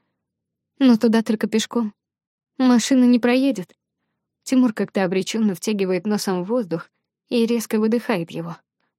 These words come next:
«Ну, веди». По узким каменным тропинкам я иду впереди. Тимур молча следует за мной. Был ли он здесь раньше, не знаю.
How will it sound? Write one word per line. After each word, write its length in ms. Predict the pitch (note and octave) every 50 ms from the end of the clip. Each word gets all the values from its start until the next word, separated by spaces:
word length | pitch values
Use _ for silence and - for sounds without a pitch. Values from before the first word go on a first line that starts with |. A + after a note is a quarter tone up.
| _ _ _ _ _ _ _ _ _ _ -
«Ну, 280 | E3 D#3+ D#3+ F3 G#3+
веди». 380 | A3+ B3 B3+ G#3 F#3 E3+ F#3 F3+ _ _ _ _ _ _ _ _ _ _ _ _ _ _ _ _ _
По 100 | - A3
узким 440 | G3+ G3+ G#3+ - - - F#3 F#3
каменным 420 | E3 A3 G3+ G3+ F#3+ F#3 F3 F3+ E3+
тропинкам 600 | F3+ F3+ F3 E3+ - A3 A3+ G#3 - G3 F#3 G3
я 200 | G3+ G#3 G3+ G3
иду 120 | F#3 F#3 G3
впереди. 580 | - - G3+ G3 G3+ G#3 G#3+ A3+ G3 D#3 D3+ _ _ _ _ _ _ _ _ _ _ _ _ _ _ -
Тимур 300 | - C4+ C4+ C#4 C#4 B3
молча 400 | A#3 B3 C#4 C4+ A#3+ - C4 B3
следует 480 | - - A#3 A3+ A3 G#3 G#3+ G#3+ G3+
за 140 | F#3 G#3 G3+
мной. 360 | G3+ G3 F3 D#3 D3+ - _ _ _ _ _ _ _ _ _ _ _ _ _ _ _ _ _ _ _ _ _ _ _ _ _ _ _ _ _ -
Был 280 | B3 A3+ G#3 G3 G3 G3
ли 160 | G3 F#3+ F#3
он 120 | F#3 F#3+
здесь 300 | F3 F3 G3 F#3+ F3+ -
раньше, 320 | A3 A3 A3+ A#3 G#3+ - A#3+
не 140 | A3+ A3+ A#3
знаю. 400 | A3 A#3 B3 B3+ A3 F3 E3+